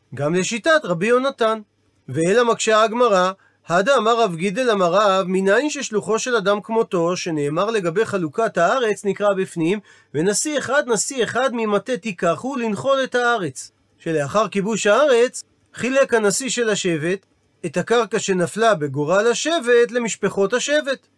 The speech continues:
ומדוע היה צריך ללמוד את זה מהפסוק הזה?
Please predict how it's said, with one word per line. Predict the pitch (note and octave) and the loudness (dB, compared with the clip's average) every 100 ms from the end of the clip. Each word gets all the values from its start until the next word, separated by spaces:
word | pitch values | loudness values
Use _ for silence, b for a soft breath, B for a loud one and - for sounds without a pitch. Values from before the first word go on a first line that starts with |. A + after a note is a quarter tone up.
| _ _ _ - | _ _ _ -4
ומדוע | G#3+ G3+ G3+ D#4 | 2 2 4 4
היה | A#3+ A3 | 4 2
צריך | A#3 A3+ G#3 | 2 0 0
ללמוד | A3 G#3 G#3 | 0 2 2
את | G3 | 0
זה | A3+ | 2
מהפסוק | A3 A3 G#3+ A3+ G#3+ A3+ | 2 0 -2 -2 0 0
הזה? | G3+ D4+ | 2 0